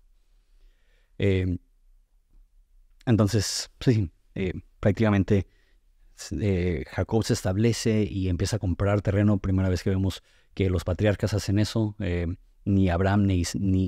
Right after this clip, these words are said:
Isaac habían comprado terreno más que la tumba para Sara. Y deja hablo de eso. Jacob le dice a Esaú, "Te trato así porque en tu rostro veo el rostro de Dios".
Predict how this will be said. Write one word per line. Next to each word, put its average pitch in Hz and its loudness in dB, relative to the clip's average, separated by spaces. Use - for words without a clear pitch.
Isaac 98 0
habían 95 0
comprado 92 0
terreno 95 0
más 90 -2
que - -4
la 82 -2
tumba 95 0
para 80 -4
Sara. - -4
Y 180 2
deja 120 4
hablo 95 4
de 78 0
eso. - -8
Jacob 160 0
le 147 4
dice 113 2
a 98 -2
Esaú, 87 -2
"Te 208 0
trato 254 2
así 82 -2
porque 104 -2
en 107 4
tu 160 0
rostro 165 0
veo 120 2
el 110 0
rostro 95 -4
de 80 -2
Dios". 78 -6